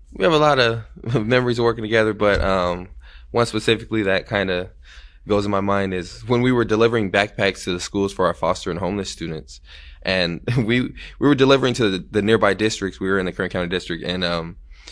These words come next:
pretty much <laughs> one was, like, isolated from everywhere else. It was, like, in the middle of nowhere.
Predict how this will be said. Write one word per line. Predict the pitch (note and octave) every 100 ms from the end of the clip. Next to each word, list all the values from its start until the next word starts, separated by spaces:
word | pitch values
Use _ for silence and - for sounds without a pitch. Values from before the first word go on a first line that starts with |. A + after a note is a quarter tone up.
| - - -
pretty | C#3
much | C3+ C3+ B2 - - - - - - - - -
<laughs> | - - B2+ -
one | A2 G#2+ C3 D3
was, | C3+ A2
like, | G#2 F#2 - - - - - -
isolated | A2+ B2 - B2 A#2
from | - G#2
everywhere | A#2 A#2+ G#2+ F2
else. | F#2 A#2+ -
It | -
was, | A#2+ G2+
like, | G2 F#2+
in | B2
the | F2+
middle | F#2+ A2+ A2
of | F2+
nowhere. | F#2+ G#2+ A2 A#2+ D3 C3+